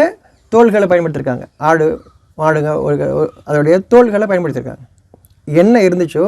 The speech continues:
என்ன அறிவு கொடுக்கப்பட்டதோ, அந்த, அந்த ஒரு பொருளை எப்படி பயன்படுத்துறதுக்கான அறிவு, அது அல்ல வளர்ச்சி. மனசு பக்குவம் அடையிறது தான் வளர்ச்சி. ஒவ்வொரு மனுஷனும் மனம் பக்குவம் அடையணும். பிறக்கும்போது ஒரு குணம் இருக்கு, அறிவு வரும்போது மாறுது,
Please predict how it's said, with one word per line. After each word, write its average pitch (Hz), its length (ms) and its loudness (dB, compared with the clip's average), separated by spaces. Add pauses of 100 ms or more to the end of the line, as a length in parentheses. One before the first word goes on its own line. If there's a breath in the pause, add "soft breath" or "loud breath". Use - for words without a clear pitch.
(300)
என்ன 226 320 2
அறிவு 190 240 0
கொடுக்கப்பட்டதோ, 170 520 -4
அந்த, 147 180 -4
அந்த 151 160 -4
ஒரு 160 160 0
பொருளை 220 220 2
எப்படி 196 180 0
பயன்படுத்துறதுக்கான 185 760 -2
அறிவு, 180 300 2 (420 loud breath)
அது 170 300 0
அல்ல 180 180 2
வளர்ச்சி. 151 520 -4 (1700 loud breath)
மனசு 202 400 2
பக்குவம் 196 300 2
அடையிறது 190 200 0
தான் 175 100 0
வளர்ச்சி. 143 300 -6
ஒவ்வொரு 226 240 4
மனுஷனும் 220 460 0 (800)
மனம் 233 260 4
பக்குவம் 214 280 0
அடையணும். 151 300 0 (460 soft breath)
பிறக்கும்போது 226 540 2 (380)
ஒரு 170 180 2
குணம் 185 260 2
இருக்கு, 165 240 0 (500)
அறிவு 208 300 4
வரும்போது 196 360 0
மாறுது, 160 560 0